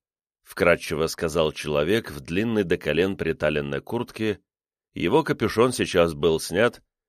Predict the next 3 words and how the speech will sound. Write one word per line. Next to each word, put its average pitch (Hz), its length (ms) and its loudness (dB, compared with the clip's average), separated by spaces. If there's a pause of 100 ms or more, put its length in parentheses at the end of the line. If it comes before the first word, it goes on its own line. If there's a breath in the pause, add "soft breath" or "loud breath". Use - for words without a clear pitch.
(380)
а 87 180 6
серебряные 73 760 0
пуговицы 104 1000 2